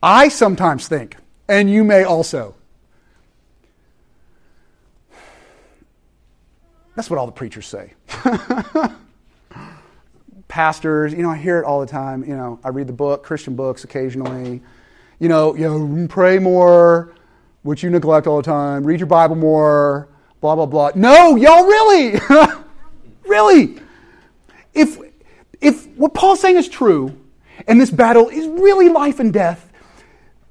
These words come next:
that's what we got. Those are the weapons that we've been given by God to truly push back the evil in our life and find health and joy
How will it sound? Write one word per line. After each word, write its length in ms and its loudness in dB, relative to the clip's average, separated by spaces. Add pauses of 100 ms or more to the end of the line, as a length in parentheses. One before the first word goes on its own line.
(340)
that's 240 0
what 140 -6
we 140 2
got. 340 -2 (920)
Those 200 -2
are 40 0
the 80 -2
weapons 460 -4
that 120 -10
we've 160 -2
been 120 -6
given 240 -6
by 160 -10
God 340 -16 (760)
to 120 -4
truly 440 -2
push 340 -12
back 320 -8
the 160 -10
evil 260 -4
in 60 -10
our 160 -4
life 300 -2
and 120 -8
find 220 -8
health 500 -16 (220)
and 180 -6
joy 540 -4